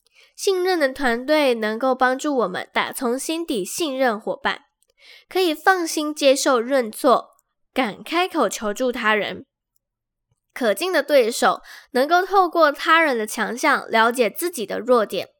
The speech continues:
并且把握机会提升自己。攸关存亡的应变能够颠覆自己的想法、行动，才能够找出应变措施，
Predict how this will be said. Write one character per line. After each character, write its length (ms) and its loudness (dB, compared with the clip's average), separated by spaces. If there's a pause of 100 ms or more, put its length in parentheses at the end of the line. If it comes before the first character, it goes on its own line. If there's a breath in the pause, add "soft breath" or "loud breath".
(400)
并 180 -2
且 200 -4
把 260 0
握 220 4
机 240 -4
会 180 0
提 220 -8
升 260 -4
自 180 -8
己。 340 -14 (920 soft breath)
攸 200 2
关 240 4
存 260 4
亡 180 2
的 100 0
应 240 -4
变 440 0
能 220 -4
够 200 2
颠 260 0
覆 240 0
自 140 -10
己 140 -12
的 140 -10
想 300 -6
法、 380 -2 (140)
行 360 -6
动， 260 0 (300)
才 140 -6
能 180 -4
够 160 4
找 260 -4
出 360 -2
应 260 -10
变 240 -2
措 240 2
施， 380 -2